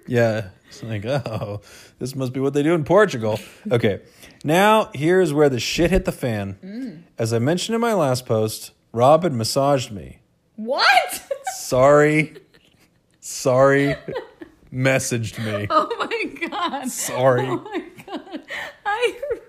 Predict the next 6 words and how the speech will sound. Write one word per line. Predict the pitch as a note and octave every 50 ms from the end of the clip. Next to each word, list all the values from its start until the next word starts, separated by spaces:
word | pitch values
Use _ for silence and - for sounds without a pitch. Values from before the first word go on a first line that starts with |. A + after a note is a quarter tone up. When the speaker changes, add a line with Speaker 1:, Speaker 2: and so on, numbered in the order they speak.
| -
Speaker 1:
re-, | - - - - - - - _ _ _ _ _ _ _ _
Speaker 2:
Sorry. | - - - - - - - A#2 A#2+ B2 B2+ C3 -
Speaker 1:
I | - A4 A4+ A#4 A4+ F#4 - - - _ _ _ _ _ - D5+ - - - - B4 - _ _ - - _ _ _ - - - -
re-, | - - -
<laughs> | - -
Speaker 2:
Sorry. | - - - - - A#2 A2+ G#2+ G2 G2 F#2+ F#2